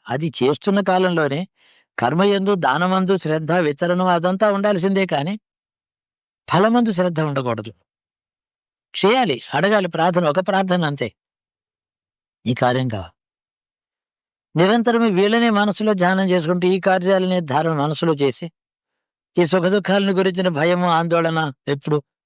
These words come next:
మమకారం, కాగలించుకొని కూర్చోవడం, ఇది నాకు, అయ్యో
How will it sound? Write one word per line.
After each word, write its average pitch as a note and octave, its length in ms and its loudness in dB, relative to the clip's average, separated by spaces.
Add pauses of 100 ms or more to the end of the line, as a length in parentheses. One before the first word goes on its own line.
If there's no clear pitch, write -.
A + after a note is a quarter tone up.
(360)
మమకారం, D3+ 500 2 (380)
కాగలించుకొని C#3+ 600 -2
కూర్చోవడం, C#3+ 500 0
ఇది C3+ 180 -2
నాకు, C#3 220 0
అయ్యో C#3+ 140 0